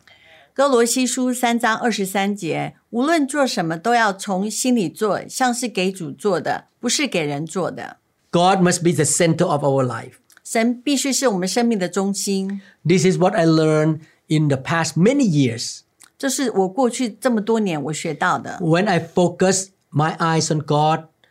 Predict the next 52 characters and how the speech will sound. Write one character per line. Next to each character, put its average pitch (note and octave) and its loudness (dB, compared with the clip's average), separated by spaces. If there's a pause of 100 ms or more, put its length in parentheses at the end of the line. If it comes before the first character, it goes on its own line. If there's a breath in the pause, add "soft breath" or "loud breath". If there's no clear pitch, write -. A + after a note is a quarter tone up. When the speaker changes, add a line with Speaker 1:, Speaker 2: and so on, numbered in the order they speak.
(140)
Speaker 2:
not D#3 2
on D3+ 2
the D3 0
things G#3+ 2
of F3 -2
the D#3 4
world D#3 2
and C3+ -4
on C#3+ 0
human A3 2
being, G#3 2 (300 soft breath)
I D#3 0
have C#3+ -2
peace A#3+ 2
and C3+ 0
joy. B2+ -2 (720 soft breath)
Speaker 1:
当 D#4+ 2
我 B3 4
把 A3+ 2
我 A3+ 2
眼 F#3+ 0
目 G#3+ 0
注 A#3+ -2
目 A3+ 0
在 G#3 0
神 D3+ -4
的 D#3 -6
时 G3 -2
候， - 0
而 F3+ 2
不 G3 -4
是 B3 -4
在 B3 2
这 A3 0
地 G#3+ -2
上 G3+ 0
的 E3+ -4
东 F#3+ -4
西， F#3 -6
我 F#3 -2
就 A#3+ 0
有 F3 -2
从 F#3 -4
神 G3 -2
而 E3+ 0
来 F3 0
的 E3+ -2
喜 E3 -6
乐 F#3+ 0
跟 F3+ -4
平 D3 -8
安。 E3 -8